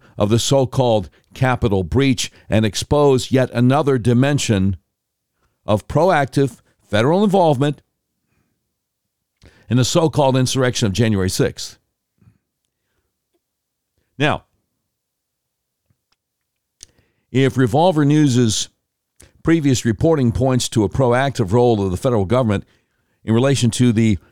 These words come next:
conspiracy, conspiracy cases against Oath Keepers and Proud Boys, the Ray Epps story that follows suggests a similar yet more egregious, explicit, direct, and immediate degree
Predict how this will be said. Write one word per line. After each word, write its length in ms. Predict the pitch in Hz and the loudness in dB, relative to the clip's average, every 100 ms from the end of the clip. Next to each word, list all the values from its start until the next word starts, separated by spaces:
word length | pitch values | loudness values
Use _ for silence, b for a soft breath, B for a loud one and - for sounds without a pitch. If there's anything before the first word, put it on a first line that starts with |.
| b | b
conspiracy, 680 | 113 104 - 160 135 - - 110 - | -4 -4 0 2 0 -2 -12 -16 -8
conspiracy 580 | - 117 - 185 143 117 | -4 -4 0 0 2 -2
cases 400 | - 143 123 110 | -2 -2 0 -2
against 320 | 95 110 - | 0 -2 0
Oath 220 | 123 139 | -2 -2
Keepers 340 | - 127 123 87 | 0 0 0 -2
and 140 | 95 | -2
Proud 260 | 127 131 117 | -2 -2 -2
Boys, 320 | 104 95 - b b b | 0 0 -2 b b b
the 140 | - 120 | -2 2
Ray 240 | 131 127 | 2 2
Epps 240 | 143 214 | 0 -2
story 540 | - - 110 95 90 90 - _ _ _ _ _ | -4 -2 0 0 0 -4 -8 _ _ _ _ _
that 100 | 113 | -4
follows 460 | 113 151 185 165 123 | -2 -2 0 0 0
suggests 340 | 127 131 127 | -2 -2 -2
a 60 | 104 | -2
similar 400 | - 185 190 120 | -2 -2 0 0
yet 240 | 117 135 | 2 0
more 240 | 123 131 110 | 0 0 0
egregious, 680 | 113 90 147 214 120 107 | -4 -2 -2 0 0 -2
explicit, 840 | - 113 - - - 196 214 110 92 b b | -2 -6 -6 -10 -4 -2 0 -2 -4 b b
direct, 640 | - 123 110 190 196 - - _ _ _ | -2 0 2 0 -2 -6 -14 _ _ _
and 160 | - 107 | -4 0
immediate 540 | 113 120 156 190 185 | 2 2 0 2 0
degree 580 | 127 123 110 123 110 110 | 0 -2 0 2 2 0